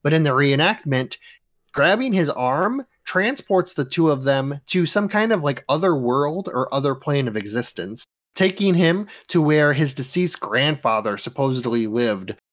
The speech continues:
Next, showing Juan a dark storm cloud forming over the horizon, to which Juan took as some kind of warning for the end of the earth. It was during this exchange that Juan's right arm seems to have been pierced by the bean's fingernail.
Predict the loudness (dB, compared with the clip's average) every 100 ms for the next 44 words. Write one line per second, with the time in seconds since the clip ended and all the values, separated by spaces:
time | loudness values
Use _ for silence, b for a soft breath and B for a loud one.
0 | _ -2 0 0 -2 -8 -12 b b 0
1 | 2 4 2 2 0 2 2 0 -4 b
2 | -8 -4 -4 -2 0 -2 -4 -6 -2 0
3 | 0 -4 -6 -4 -4 -4 -8 b _ 0
4 | 2 2 2 2 0 0 0 2 0 -4
5 | -12 -16 _ -4 0 0 -2 -8 _ -8
6 | -2 0 2 -2 -6 b -4 -2 0 -2
7 | 0 -2 0 0 0 0 0 0 2 0
8 | -2 -4 -4 -2 -2 0 -2 -4 -6 -10
9 | _ _ _ _ -2 0 0 2 4 4
10 | 0 -4 -2 0 0 0 -4 -8 b b
11 | -2 0 0 -2 -12 _ -2 2 2 2
12 | 2 2 2 0 0 2 0 0 0 0
13 | 0 0 0 -2 -4 -4 -2 0 -2 0
14 | 0 0 -2 -2 -2 -2 -6 -8 -6 -6
15 | -12